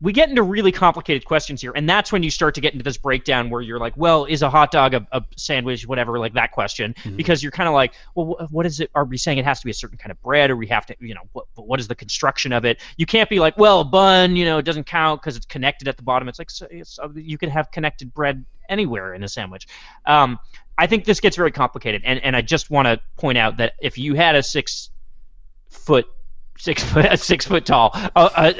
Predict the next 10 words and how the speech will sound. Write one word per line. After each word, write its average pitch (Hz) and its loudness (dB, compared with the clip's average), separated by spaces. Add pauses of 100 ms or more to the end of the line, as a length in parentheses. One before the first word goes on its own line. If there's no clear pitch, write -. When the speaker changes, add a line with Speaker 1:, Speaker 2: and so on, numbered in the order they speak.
Speaker 1:
a 151 4
twelve 208 4
inch 180 0 (260)
hot 185 6
dog 143 4
that 139 2
was 135 -4
six 185 -6
inches 160 -6
tall, 117 -2